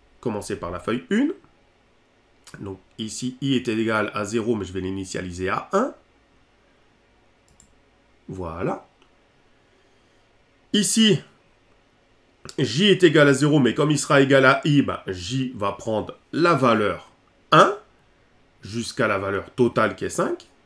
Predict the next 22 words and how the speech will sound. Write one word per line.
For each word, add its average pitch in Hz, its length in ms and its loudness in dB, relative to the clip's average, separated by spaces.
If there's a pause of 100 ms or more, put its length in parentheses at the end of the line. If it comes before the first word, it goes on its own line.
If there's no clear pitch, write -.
(2500)
Et 247 60 6
maintenant, 196 340 4
je 226 100 2
vais 240 120 4
comparer. 196 560 2 (140)
Si - 360 2
le 240 180 4
nom 254 280 6
de 220 140 4
la 220 180 6
feuille, 214 540 4 (220)
donc 120 240 -4
J 131 420 -2 (160)
de 120 80 -2
la 131 140 2
feuille, 156 580 2
donc 110 240 -14
si 113 140 -14
je 101 80 -12
vais 101 80 -6
voir 92 240 -6
J, 110 380 -8